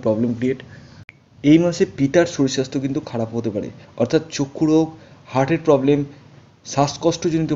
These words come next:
problem, এই রকম problem কিন্তু আসার সম্ভাবনা রয়েছে। এর পাশাপাশি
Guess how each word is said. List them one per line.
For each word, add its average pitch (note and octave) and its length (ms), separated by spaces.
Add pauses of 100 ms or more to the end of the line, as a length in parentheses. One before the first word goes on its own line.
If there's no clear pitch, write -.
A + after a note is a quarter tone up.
problem, B2+ 300 (200)
এই E3 100
রকম E3 160 (100)
problem B2+ 340
কিন্তু C#3 240
আসার B2 220
সম্ভাবনা A2+ 400
রয়েছে। G#2+ 260 (520)
এর C3+ 140
পাশাপাশি E3 360